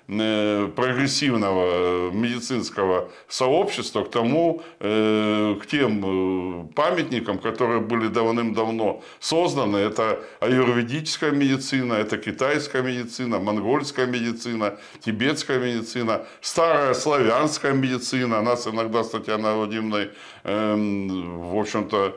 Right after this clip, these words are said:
э, как это по-русски правильно сказать, э, нам говорят: "А почему вы говорите только о восточной медицине?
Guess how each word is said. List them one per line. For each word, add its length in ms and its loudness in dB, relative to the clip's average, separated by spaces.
э, 460 0
как 180 2
это 160 -2
по-русски 460 -2
правильно 380 0
сказать, 520 -4
э, 520 -4
нам 200 0
говорят: 420 2
"А 80 0
почему 420 2
вы 140 4
говорите 360 2
только 260 0
о 20 4
восточной 560 0
медицине? 640 -2